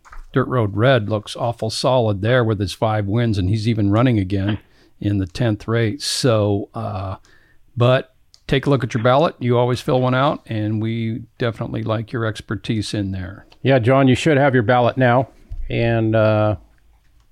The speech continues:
Speaker 2: um, we, like Joe said, we won't be able to do many things until after the seven, eight, and nine on Sunday. But your ballot is a very learned one at, uh, Emerald Downs. You got a great opinion,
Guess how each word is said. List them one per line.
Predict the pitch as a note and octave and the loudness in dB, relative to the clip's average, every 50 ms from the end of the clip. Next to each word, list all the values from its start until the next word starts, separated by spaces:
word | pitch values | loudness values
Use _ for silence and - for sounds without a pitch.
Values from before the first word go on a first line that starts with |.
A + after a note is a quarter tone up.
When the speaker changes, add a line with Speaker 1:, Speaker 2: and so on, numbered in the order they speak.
| _ _ _ _ _ _ _ _ - | _ _ _ _ _ _ _ _ -6
Speaker 2:
um, | A2 G#2+ A2+ A2 G#2+ G#2+ G#2+ A2 G#2+ G#2 - _ _ - | -4 -4 -4 -4 -6 -6 -6 -6 -6 -8 -10 _ _ -6
we, | A2+ A2+ A2+ A2 - _ - - | -4 -4 -4 -4 -8 _ -6 -2
like | B2+ B2 A2+ - | 0 0 0 0
Joe | - C3 A#2+ | 0 0 0
said, | - - A#2 G#2+ | 2 0 0 2
we | A#2 B2 | 4 4
won't | B2+ B2 A#2+ - | 2 2 0 0
be | - A#2+ | 0 0
able | A#2+ A#2 A2+ A2+ | 2 2 2 0
to | A2 | 2
do | G2+ A#2+ A#2+ A#2 A2 A2 | 2 2 2 2 2 0
many | A#2+ A#2 C3+ D#3+ D#3 C#3 | 0 2 4 4 2 2
things | - - B2 A#2+ A#2+ G#2+ | 2 0 0 0 2 2
until | A2+ G#2 - - B2 A2+ - - | 0 0 0 0 0 0 0 0
after | B2 B2+ A#2 - - B2 A#2 | 0 0 0 0 0 2 2
the | A2 | 2
seven, | - - C3+ C3 A2+ A2+ A2+ | 0 2 0 2 2 2 0
eight, | A#2 A#2 - | 0 0 0
and | A#2+ A#2 | 0 0
nine | A#2 A#2 A#2 A2+ G#2+ | 2 2 2 2 2
on | G#2+ G#2+ G#2 G#2 G2+ F#2+ - - | 2 0 0 0 -2 -4 -6 -14
Sunday. | - - - C#3 C3 B2 G#2+ G2+ G2+ G2+ G#2 | -12 -4 0 0 2 2 2 2 2 0 0
But | F#2+ A2 A2+ G#2+ - | 2 0 0 0 2
your | B2+ C3 C#3 C#3 C#3 C#3 C3 - - - - - - - - - - - - _ - | 2 2 4 4 6 4 4 2 -2 -12 -20 -20 -20 -20 -20 -20 -20 -20 -14 _ 0
ballot | C3+ B2 B2+ C#3 D3 D3 | 2 4 4 4 2 2
is | C#3+ C#3+ C3 A2 | 2 2 2 4
a | C3 C3 | 2 2
very | A#2 D3+ D#3+ E3 E3 D#3+ | 2 4 4 4 6 6
learned | D3+ D#3 F3 F3+ F3 E3+ D#3 C3 | 6 6 4 4 4 2 2 4
one | C3+ C3 B2+ D3 D#3+ A#2+ | 4 4 4 4 2 2
at, | - - - - A#2+ A#2 A2 _ - | 0 -6 -6 -2 -2 -2 -2 _ 0
uh, | C3 B2 A#2+ B2 - | 2 4 4 2 2
Emerald | C3 B2+ B2 B2 A#2 A2+ A2 | 2 2 4 4 4 4 4
Downs. | B2 B2 A#2+ A#2 A2+ G#2 G#2 | 4 4 4 4 2 2 2
You | A2+ | 2
got | A#2 A2+ A2+ | 2 4 2
a | G#2+ | 4
great | G#2+ A#2+ B2 A#2+ | 4 4 4 2
opinion, | A#2+ - - - C#3 C3+ B2+ A#2 A2+ A2+ A2 - | 2 0 0 2 4 4 4 4 4 2 0 -2